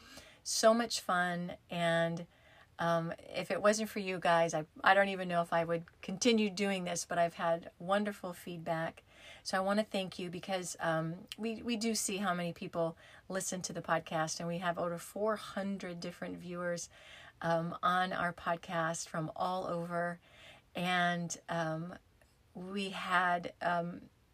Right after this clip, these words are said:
we have, like, three top podcasts, which was, of course, the first one, Nice to Meet You. And,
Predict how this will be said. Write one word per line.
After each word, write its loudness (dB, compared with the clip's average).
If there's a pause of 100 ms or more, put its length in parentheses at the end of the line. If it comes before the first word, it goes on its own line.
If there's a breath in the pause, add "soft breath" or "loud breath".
(300)
we -6
have, -2
like, -2
three -2
top 2
podcasts, 0
which -6
was, -4
of -8
course, -2
the -6
first -4
one, -2 (440 loud breath)
Nice 0
to -6
Meet -4
You. -4 (580 loud breath)
And, 0